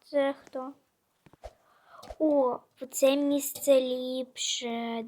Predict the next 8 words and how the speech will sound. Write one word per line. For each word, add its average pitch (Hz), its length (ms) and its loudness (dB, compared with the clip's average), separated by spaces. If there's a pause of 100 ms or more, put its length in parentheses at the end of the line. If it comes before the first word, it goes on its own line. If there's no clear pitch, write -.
дивіться. 233 800 -10 (1160)
Я 254 180 0
думаю, 285 560 -2
що, - 200 -4
м, - 1600 -12 (100)
давайте 320 360 4
ми 277 680 -4 (300)
роботу 254 560 2